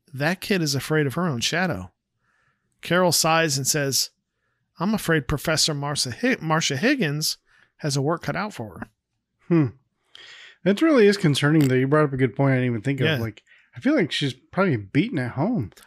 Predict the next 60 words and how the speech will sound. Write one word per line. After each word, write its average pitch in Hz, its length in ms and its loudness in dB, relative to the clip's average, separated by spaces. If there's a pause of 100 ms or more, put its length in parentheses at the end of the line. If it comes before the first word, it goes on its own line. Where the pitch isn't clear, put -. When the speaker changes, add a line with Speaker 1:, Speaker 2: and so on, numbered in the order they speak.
(100)
Speaker 1:
Well, 185 80 -2
that's, 220 280 0
that 190 260 2
was 269 100 4
my 214 160 4
first 208 300 2
trigger. 220 260 2
I 170 60 2
mean, 165 200 0
it's - 140 -2
just 190 200 0 (240)
being 156 200 2
a - 20 0
parent, 170 240 2
I'm 160 100 -4
sure. 175 280 0
But 156 240 -4 (400)
when 170 160 2
I 180 60 4
saw 220 200 2
her 185 140 4
behavior, 165 500 2
I'm 135 160 -2
like, 131 280 -6
she, 135 240 -2
she's - 320 0 (520)
too 214 160 4
afraid 220 280 2
to 175 60 4
look 185 140 2
somebody 165 300 2
in 151 80 0
the 143 120 -2
eye. 120 300 -8 (560)
She - 160 0
obviously 185 400 2
has 147 140 2
low 151 140 2
Speaker 2:
Mm-hmm. 143 40 2
Speaker 1:
self-esteem. 147 640 0
That's 127 140 -8
probably 147 200 -2
why 143 120 -2
she's 127 240 -4
dressed 139 320 -2
like 135 160 -6
that 139 120 -6
and 120 80 -10
puts 147 160 -4
her 120 80 -6
hair 139 160 -2
like 123 200 -6
that. 117 240 -10 (600)
And 165 160 4
she's 156 200 2
Speaker 2:
<laughs> - 40 -14
Speaker 1:
terrified 175 460 0
of 127 120 -2
everything. 139 420 -4
Like, 113 320 -12